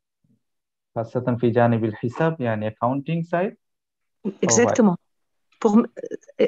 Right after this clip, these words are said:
Speaker 2: if you, uh, understand, uh, French, I can speak, uh,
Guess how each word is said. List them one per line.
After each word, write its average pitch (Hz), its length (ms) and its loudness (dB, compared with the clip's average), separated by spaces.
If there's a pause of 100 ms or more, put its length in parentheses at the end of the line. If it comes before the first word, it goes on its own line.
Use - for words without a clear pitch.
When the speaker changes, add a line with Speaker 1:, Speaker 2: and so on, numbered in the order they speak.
(240)
Speaker 2:
if 220 160 0
you, 233 80 6 (180)
uh, 208 640 6
understand, 214 460 2
uh, 185 280 4
French, 233 320 2
I 190 40 -2 (100)
can 202 200 6
speak, 208 280 2
uh, 170 440 -4